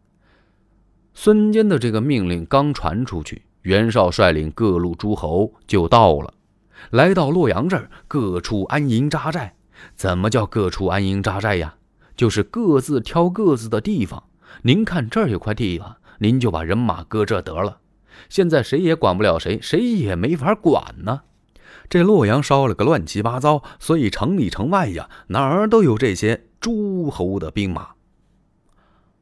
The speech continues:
袁绍袁盟主大寨刚刚支架起来，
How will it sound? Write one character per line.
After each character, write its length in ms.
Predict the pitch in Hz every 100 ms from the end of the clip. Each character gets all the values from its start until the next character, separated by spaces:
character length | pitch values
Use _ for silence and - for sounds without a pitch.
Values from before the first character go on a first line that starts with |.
| _ _ _ _ _ _ _ _ -
袁 320 | 104 135 143
绍 320 | - 101 76
袁 160 | 87 110
盟 260 | 98 92
主 240 | 95 71 -
大 360 | - 123 82 78
寨 300 | 104 76 - _ _
刚 420 | 165 160 156 156
刚 300 | 147 151 156
支 320 | 147 175 190 185
架 240 | 143 95
起 180 | - 80
来， 380 | - 98 143